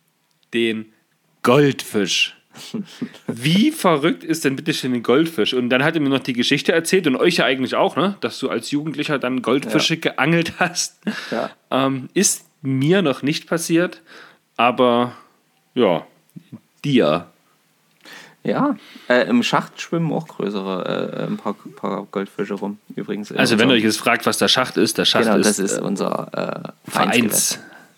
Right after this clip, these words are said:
Speaker 1: Hausgewässer quasi.
Speaker 2: Genau. Äh, da schwimmen auf jeden Fall auch welche rum. Das weiß ich. Genau. Ja, ja, wie gesagt, als Kind haben wir das halt gerne gefangen. Das war halt einfach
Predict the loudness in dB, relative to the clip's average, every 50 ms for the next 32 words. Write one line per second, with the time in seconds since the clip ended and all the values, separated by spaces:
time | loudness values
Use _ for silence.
0 | -8 -2 0 2 2 4 2 2 0 0 0 0 0 -2 -2 -2 -4 -6 -6 -6
1 | -6 -6 -6 -6 -6 -6 -8 -8 -10 -12 -12 -12 -12 -12 -12 -14 -14 -16 -18 -20
2 | -20 -20 -16 -14 -14 -14 -12 -14 -16 -18 -20 -20 -20 -20 -20 -20 -20 _ _ _
3 | _ -2 0 0 0 0 0 2 2 2 2 0 0 0 0 0 2 0 0 0
4 | -2 -4 -2 -2 -2 -2 -2 -2 -2 -2 -4 -2 -2 -4 -4 -4 -4 -4 -4 -6
5 | -12 _ _ _ _ _ -8 -8 -8 -6 -6 -4 -2 -2 -2 -2 -4 -8 -8 -12
6 | _ _ -20 -20 -20 -20 -20 -20 -12 -6 -4 -2 0 0 0 0 2 2 4 4
7 | 4 4 2 2 2 2 2 0 0 -2 0 2 4 2 2 2 0 0 0 0
8 | 0 0 0 2 2 0 0 0 0 0 0 0 0 2 2 2 2 2 0 -2
9 | -2 -2 0 0 2 0 0 0 0 0 2 2 2 0 -2 -4 -6 -6 -8 -10